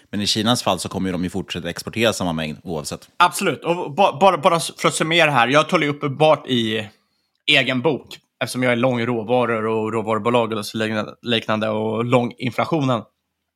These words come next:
Speaker 2: Men jag, jag, jag, jag tycker att när alla långar Nvidia, man är bearish Kina, eh, som i stort sett samma trade och allt vad det innebär, så tycker jag det är intressant att ta den motsatta traden här.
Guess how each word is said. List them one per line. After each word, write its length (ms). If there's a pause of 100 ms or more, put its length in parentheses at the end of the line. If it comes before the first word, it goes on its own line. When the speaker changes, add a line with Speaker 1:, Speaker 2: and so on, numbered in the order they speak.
(280)
Speaker 2:
Men 240
jag, 120 (160)
jag, 140 (400)
jag, 180 (120)
jag 220
tycker 400
att 300
när 220
alla 400
långar 580
Nvidia, 520 (440)
man 220
är 40
bearish 520
Kina, 360 (960)
eh, 360
som 140
i 40
stort 180
sett 140
samma 280
trade 360 (560)
och 140
allt 160
vad 80
det 60
innebär, 480
så 560 (360)
tycker 180
jag 160
det 60
är 40
intressant 340
att 80
ta 100
den 100
motsatta 380
traden 320
här. 160